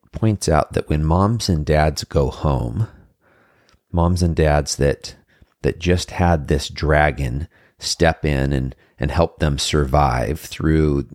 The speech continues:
this critical life and death type of, uh, uh, type of an event, how sometimes the dragon stays around for a little bit. And, and what it's saying is when your amygdala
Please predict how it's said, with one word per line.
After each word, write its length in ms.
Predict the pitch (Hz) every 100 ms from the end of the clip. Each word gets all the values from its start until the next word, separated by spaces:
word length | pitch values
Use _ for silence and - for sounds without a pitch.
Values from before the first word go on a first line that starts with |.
| -
this 200 | 76 -
critical 720 | - - 82 78 - 80 78
life 300 | 67 71 -
and 100 | 69
death 220 | 67 -
type 220 | - 69
of, 120 | 69 - - -
uh, 120 | 104 -
uh, 80 | - - _ -
type 180 | 85 78
of 140 | 78
an 80 | 73
event, 420 | 67 67 64 65 - _ _ _ _ _ _ _ _ -
how 240 | 85 80
sometimes 480 | - 110 113 135 110
the 100 | 71
dragon 460 | 80 76 76 69
stays 280 | - 65 64
around 300 | 60 64 60
for 80 | -
a 100 | -
little 160 | 53 55
bit. 220 | 50 - _ - _ _ _ _ _ _ _
And, 500 | 80 78 71 69 69 -
and 100 | 87
what 140 | 120
it's 160 | - -
saying 460 | - 107 76 69
is 480 | 65 60 76 - - - - - _
when 240 | 85 82
your 440 | 80 76 73 76 85 _ _ _
amygdala 800 | 82 78 78 92 69 64 64 101